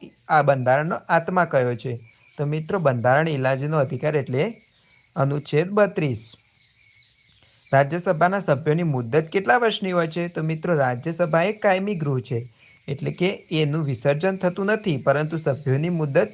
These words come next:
છ વર્ષની હોય છે. ભારતના પ્રથમ મુખ્ય ચૂંટણી કમિશનર કોણ હતા?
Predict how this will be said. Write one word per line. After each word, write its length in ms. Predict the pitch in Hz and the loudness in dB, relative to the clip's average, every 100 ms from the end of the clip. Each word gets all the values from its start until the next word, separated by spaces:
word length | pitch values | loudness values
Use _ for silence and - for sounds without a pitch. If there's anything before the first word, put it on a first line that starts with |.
| - | -4
છ 100 | - | 0
વર્ષની 480 | 226 185 160 - 147 | 2 2 0 -2 -2
હોય 200 | 127 117 | -2 -4
છે. 260 | - 117 - - - _ _ _ - - _ _ - - _ - _ - - - - - - - - - 165 | -6 -10 -10 -20 -20 _ _ _ -20 -20 _ _ -20 -20 _ -20 _ -20 -20 -20 -20 -20 -20 -20 -20 -20 2
ભારતના 500 | 147 135 147 156 175 | 4 4 2 0 -2
પ્રથમ 540 | 196 160 135 165 190 196 | 0 0 0 0 -2 -4
મુખ્ય 440 | 165 147 - - | -4 -4 -6 -8
ચૂંટણી 380 | 185 190 180 180 | -6 -8 -8 -6
કમિશનર 480 | 175 175 180 208 214 | -4 -4 -4 -4 -4
કોણ 260 | 214 262 240 | 0 2 2
હતા? 360 | 143 123 113 | -2 -2 -6